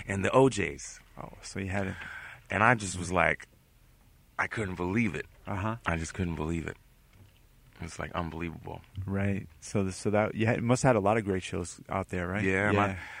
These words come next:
Speaker 1: My, my, um, my Aunt Joan used to live in D C, and D C's not far,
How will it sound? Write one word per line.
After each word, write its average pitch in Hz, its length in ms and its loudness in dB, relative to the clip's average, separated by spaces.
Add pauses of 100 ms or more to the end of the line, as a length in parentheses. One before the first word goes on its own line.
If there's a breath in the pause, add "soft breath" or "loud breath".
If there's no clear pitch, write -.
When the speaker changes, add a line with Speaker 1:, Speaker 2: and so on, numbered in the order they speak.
Speaker 1:
My, 104 300 6
my, 92 200 2
um, 85 200 -4
my 92 140 2
Aunt 98 200 4
Joan 104 240 4
used 90 220 -2
to 90 60 -4
live 90 240 0
in 82 100 -2
D 82 120 -4
C, 85 180 -8
and 82 100 -6
D 104 80 -2
C's 98 240 -6
not 80 160 -4
far, 85 380 -6